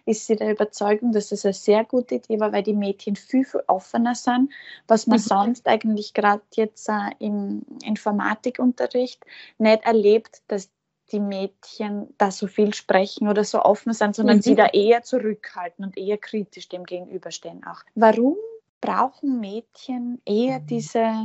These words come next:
Speaker 1: diesen Safe Space? War der für dich auch wichtig?
Speaker 2: Also ich glaub, das war für mich damals nicht so das wirkliche, äh, Thema. Also ich glaub, damals,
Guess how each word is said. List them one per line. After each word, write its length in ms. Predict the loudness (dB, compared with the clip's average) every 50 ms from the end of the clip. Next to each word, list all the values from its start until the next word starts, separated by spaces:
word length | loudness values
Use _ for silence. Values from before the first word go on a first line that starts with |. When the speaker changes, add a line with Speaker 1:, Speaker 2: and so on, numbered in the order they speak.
| -6 -6 -8 -8 -10
Speaker 1:
diesen 220 | -10 -6 -4 -4
Safe 320 | -4 0 4 4 6 6 4
Space? 800 | 2 -6 -12 -6 -2 2 2 2 0 -2 -6 -16 -18 -20 _ _ _
War 160 | 0 2 2 2
der 120 | 2 -2
für 120 | -6 -8
dich 320 | -10 -8 -10 -10 -8 -10 -10
auch 180 | -10 -10 _ -8
wichtig? 520 | -8 -8 -8 -6 -4 -4 -4 -6 -8 -20 _ _ _ _ _ _
Speaker 2:
Also 120 | 2 2 2
ich 120 | 2 4
glaub, 180 | 4 4 4 4
das 160 | 2 4 4
war 140 | 4 4 4
für 80 | 2 2
mich 240 | 2 2 2 2
damals 400 | 4 6 6 8 6 4 4 4
nicht 180 | 2 0 0 0
so 140 | -2 -2 -2
das 300 | -2 -2 -4 -4 -2 -2
wirkliche, 540 | -2 0 -2 -4 0 2 2 2 2 0 -6 _ _ _ _ _ _
äh, 340 | 4 6 6 6 6 4 0 -4 -8 0
Thema. 320 | 6 6 8 8 8 8
Also 100 | 6 4
ich 80 | 2 0
glaub, 280 | 0 2 4 4 2 2 _ _ _ 0 6
damals, 500 | 8 8 8 8 6 4 2 0 _